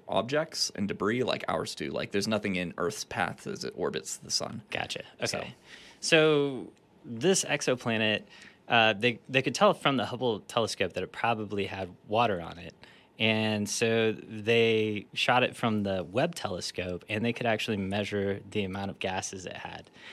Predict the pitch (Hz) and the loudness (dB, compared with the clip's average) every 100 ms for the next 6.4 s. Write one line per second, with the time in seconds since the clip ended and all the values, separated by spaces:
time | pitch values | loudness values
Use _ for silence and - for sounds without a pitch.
0 | - - 113 110 107 131 143 180 160 147 | -18 2 4 4 4 4 8 8 8 8
1 | 131 120 113 - 120 123 113 107 104 110 | 6 6 6 4 4 6 6 6 4 2
2 | 101 98 - 107 104 107 110 90 90 90 | 0 -2 0 0 2 0 0 -2 -6 -6
3 | 85 - 113 - 104 - 101 90 95 98 | -8 -10 -10 -8 -8 -6 -8 -8 -6 -6
4 | 95 - - - - 98 67 - - - | -6 -10 -20 -20 -6 -4 -2 -6 -8 -4
5 | 104 95 82 110 113 104 90 85 98 101 | 0 2 4 6 6 4 -4 0 2 2
6 | - 113 104 | 2 2 2